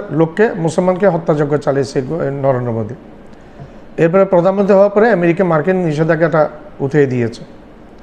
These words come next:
তারপর কাশ্মীরে তুমি এবং অমিত শাহ মিলে প্রতিনিয়ত হত্যাযজ্ঞ চালাচ্ছ সংখ্যালঘু মুসলমান। মণিপুরে হত্যাযজ্ঞ চালাচ্ছ খ্রিস্টানদেরকে, খ্রিস্টান সংখ্যালঘুদেরকে। মণিপুরে আড়াইশোর উপর তোমরা চার্চ জ্বালিয়ে দিয়েছো,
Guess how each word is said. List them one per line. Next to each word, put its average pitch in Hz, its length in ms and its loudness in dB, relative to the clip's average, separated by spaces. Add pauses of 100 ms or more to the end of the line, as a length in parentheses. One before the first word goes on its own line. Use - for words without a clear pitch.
(1000)
তারপর 139 420 2
কাশ্মীরে 170 480 2
তুমি 170 320 0
এবং 165 300 2
অমিত 147 160 0
শাহ 165 180 0
মিলে 156 220 2
প্রতিনিয়ত 156 520 -2
হত্যাযজ্ঞ 147 540 0
চালাচ্ছ 131 500 -4
সংখ্যালঘু 131 540 -2 (360)
মুসলমান। 120 360 -6 (1300)
মণিপুরে 165 400 2
হত্যাযজ্ঞ 170 560 0
চালাচ্ছ 156 420 0 (100)
খ্রিস্টানদেরকে, 143 640 -2 (1400)
খ্রিস্টান 156 320 0
সংখ্যালঘুদেরকে। 135 840 0 (760)
মণিপুরে 170 420 4
আড়াইশোর 175 420 2
উপর 185 160 4
তোমরা 175 280 0
চার্চ 156 380 0
জ্বালিয়ে 143 280 2
দিয়েছো, 131 380 -2